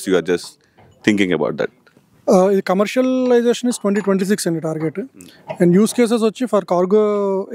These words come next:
Speaker 2: air, aircraft that we are building. ఆ, it will be ఇప్పుడు కొన్ని ఏరియాస్‌లో రిమోట్ ఏరియాస్ ఉంటాయి, ఆ, మెడికల్ ఎయిడ్స్ కావాలి and హిల్ ఏరియాస్ ఉంటాయి, అట్లాగే కొన్ని over the sea ట్రాన్స్‌పోర్టేషన్స్ ఉంటాయి. ఇవన్నీ ఏంటంటే they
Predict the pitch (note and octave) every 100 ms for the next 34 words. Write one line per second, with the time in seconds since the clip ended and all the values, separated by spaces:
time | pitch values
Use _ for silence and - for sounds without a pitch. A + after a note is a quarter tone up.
0 | F#3+ G#3 F#3 F3 F3+ F3+ F3 E3 E3 E3
1 | G3 F#5 - - - - - F3+ E3+ E3+
2 | E3+ F#3 F#3+ G3+ C#4+ C4+ F#3+ C4+ G3+ F3
3 | F3+ G3 G3+ G#3 G#3 G3+ G3 F#3+ G3 A3
4 | G#3 G#3+ A#3 A3+ G3+ G#3+ F3+ G3+ G3 F#3+
5 | F3 E3 D#3+ D#3 D#3 F3 _ _ - _
6 | - F3 D#3+ D#3+ F3+ F#3 G#3 G3+ F#3 F3
7 | D#3 D#3+ D3+ D3+ D3 D#3+ _ _ _ -
8 | F3+ D#3 F#3 G3+ F#3 F3+ D#3+ E3 D#3 D3+
9 | F#3+ _ _ _ _ F#3 F3 F#3+ G3+ G3
10 | G3+ B3 B3+ G#3+ F#3+ G#3 G3 - - G#3
11 | F3+ _ _ F3+ F3 - E3+ E3+ F3 D#3+
12 | D#3+ F3+ F#3 G#3+ A#3+ A#3+ A3 G#3 G#3 B3+
13 | B3 C4 B3+ G3+ - F#3+